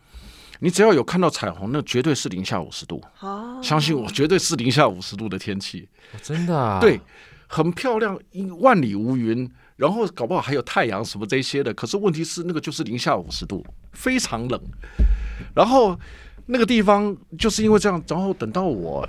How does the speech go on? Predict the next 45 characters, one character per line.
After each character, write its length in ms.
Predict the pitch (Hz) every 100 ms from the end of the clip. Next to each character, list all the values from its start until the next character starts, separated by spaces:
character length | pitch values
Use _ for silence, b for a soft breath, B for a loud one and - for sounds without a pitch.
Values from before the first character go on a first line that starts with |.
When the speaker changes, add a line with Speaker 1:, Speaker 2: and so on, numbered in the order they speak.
| -
Speaker 1:
演 200 | 80 78
出 320 | - 190 196
完 180 | 139 95
的 140 | 110
时 160 | 110 -
候， 160 | 123 143
第 160 | 156
二 80 | 139
天 240 | - 131
再 100 | 127
坐 200 | 139 139
飞 160 | 120 120
机， 120 | 113
当 160 | 117 143
时 220 | - 104
已 80 | 67
经 180 | 95 107
差 140 | 110
不 60 | 113
多 100 | 95
零， 160 | 95 98
也 220 | 101 78
是 180 | 64 113
差 160 | - 123
不 80 |
多 80 | 123
零 140 | 101 104
下 180 | 147
五 160 | 104 -
十 160 | - 73
度。 180 | 90 - B B B -
坐 120 | 185
到 120 | 170
莫 120 | 165
斯 120 | 147 -
科 120 | 156
的 80 | 127
时 160 | -
候， 200 | 120 104 -
零 280 | 78 95
下 160 | 104 123
三 240 | - 117
十 120 | 117 113
二 160 | 101
度， 240 | 87 82